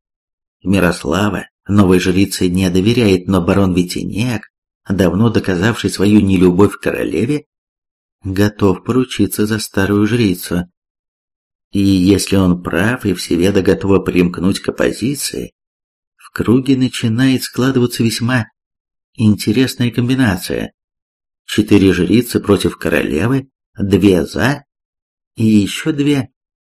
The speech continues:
колеблющиеся. Переманив хотя бы одну из них, можно будет провести любое решение.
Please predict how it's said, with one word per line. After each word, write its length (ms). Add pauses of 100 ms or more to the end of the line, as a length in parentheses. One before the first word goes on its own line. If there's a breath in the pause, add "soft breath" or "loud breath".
(140)
колеблющиеся. 1300 (720)
Переманив 540
хотя 280
бы 160
одну 300
из 200
них, 260
можно 300
будет 300
провести 480
любое 760
решение. 580